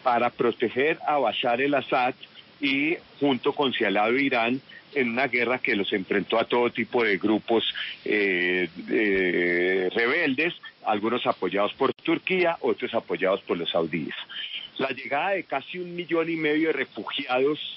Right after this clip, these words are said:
sirios al Líbano, pues obviamente es un factor de desestabilización también. Entonces la guerra en Siria tiene ese doble, ese doble, ese doble influencia en Líbano, la, la, la, la participación de Hezbollah, que fue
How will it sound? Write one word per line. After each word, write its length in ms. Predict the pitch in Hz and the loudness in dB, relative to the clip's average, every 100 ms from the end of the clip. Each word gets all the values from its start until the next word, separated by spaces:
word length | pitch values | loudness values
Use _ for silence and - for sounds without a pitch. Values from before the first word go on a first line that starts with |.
| - - | -12 -6
sirios 480 | 180 160 139 156 147 | -2 -2 -2 -2 0
al 120 | 127 | 0
Líbano, 320 | 120 131 135 | 2 2 2
pues 200 | 131 117 | 0 0
obviamente 520 | 127 143 151 139 139 | 2 2 0 -2 -2
es 80 | 135 | -2
un 100 | 135 | -2
factor 460 | - 135 - 127 120 | 0 -4 0 0 2
de 120 | 131 | 0
desestabilización 960 | 117 104 - 101 95 98 95 - 110 104 | 0 -2 -2 0 0 -2 -4 -2 -2 0
también. 360 | 143 196 - - - - - | 0 0 -4 -8 -8 -8 -4
Entonces 180 | - 165 | 0 0
la 100 | 170 | 0
guerra 220 | 131 151 | 0 -2
en 100 | 175 | -2
Siria 300 | 185 170 160 | -2 0 0
tiene 220 | 165 160 | 0 -2
ese 180 | 156 160 | 0 2
doble, 380 | 160 151 151 147 - | 4 2 2 -2 -4
ese 260 | 123 120 151 | -6 0 2
doble, 460 | 147 147 151 147 | 4 4 2 2
ese 200 | 135 147 | 2 2
doble 340 | 147 147 147 147 | 2 2 2 0
influencia 640 | 135 - 156 139 131 143 | -2 0 0 0 -4 -2
en 80 | 143 | 0
Líbano, 320 | 135 104 101 | 2 0 0
la, 220 | 101 104 - - 143 | 0 0 -2 -8 -2
la, 340 | 123 110 104 - - - | 0 0 -2 -8 -20 -10
la, 140 | - 120 123 131 | -2 -2 -2 -6
la 400 | - 120 107 110 - - - - | -2 0 2 0 -4 -16 -20 -4
participación 760 | 147 110 127 123 - 104 139 160 | -2 -2 -8 -8 -4 -2 0 0
de 140 | 190 | 0
Hezbollah, 500 | 165 - 101 92 135 - - - - - - | -2 -2 -2 0 -4 -10 -20 -20 -20 -20 -6
que 100 | 139 | -4
fue 320 | - 139 147 | -2 -2 -2